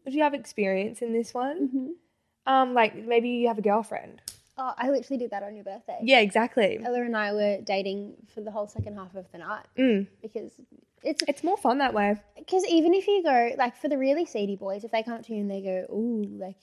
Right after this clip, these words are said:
Speaker 2: hey, how are you?" And you go, "Oh, sorry, I have a boyfriend." I can't tell you how many times people have been like, "Oh, so what? I have a girlfriend." Or like, "Well, he's not here, blah, blah, blah."
Speaker 1: Yeah, what the fuck is wrong with you?
Speaker 2: Yeah, so if you go, "Oh, sorry, I have a girlfriend," then they're like, "Oh, okay, no worries." Or they're like, "Oh, so, like,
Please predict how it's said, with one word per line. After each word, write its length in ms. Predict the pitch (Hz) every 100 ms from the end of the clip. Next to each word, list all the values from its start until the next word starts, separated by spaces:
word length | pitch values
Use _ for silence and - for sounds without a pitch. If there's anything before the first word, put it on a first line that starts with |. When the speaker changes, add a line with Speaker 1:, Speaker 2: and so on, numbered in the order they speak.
| _ _ _ _
Speaker 2:
hey, 220 | 220 226 214
how 100 | 214
are 80 | 208
you?" 260 | 214 220
And 100 | 202
you 80 | 208
go, 100 | 208 196
"Oh, 100 | 208
sorry, 320 | - 202 202
I 40 | 202
have 160 | 208
a 40 | 202
boyfriend." 520 | - 196 196 190 269
I 80 | 269
can't 220 | 311 339
tell 100 | 320
you 120 | 339 320
how 60 |
many 180 | 262 254
times 240 | 233 214
people 200 | 208 220
have 60 | 202
been 140 | 202
like, 160 | 190 180 214
"Oh, 100 | 214
so 200 | - 208
what? 220 | 214 -
I 60 | 208
have 140 | 220
a 40 | 196
girlfriend." 440 | 185 202 180 185
Or 120 | 196
like, 180 | 185 185
"Well, 100 | 208
he's 140 | 208
not 140 | 240 233
here, 340 | 240 269 226
blah, 240 | 220 214 208
blah, 20 |
blah." 240 | 220 196 311
Speaker 1:
Yeah, 140 | 247
what 120 | 220 254
the 80 |
fuck 360 | - - 185 -
is 80 | 175
wrong 160 | 175 175
with 160 | 175
you? 120 | 175 -
Speaker 2:
Yeah, 200 | 214 269
so 120 | 269
if 300 | 233 247 -
you 80 | 247
go, 200 | 226 202
"Oh, 120 | 214
sorry, 220 | 196 226 202
I 60 |
have 140 | 202 190
a 20 |
girlfriend," 400 | 170 185 190 202
then 80 | 190
they're 80 |
like, 140 | 190 190
"Oh, 160 | 202 - - 151
okay, 200 | - 78
no 120 | -
worries." 220 | - - -
Or 260 | 294 277 247
they're 200 | 233 220
like, 280 | 202 185 -
"Oh, 220 | 208 254 226
so, 180 | - -
like, 300 | 101 - _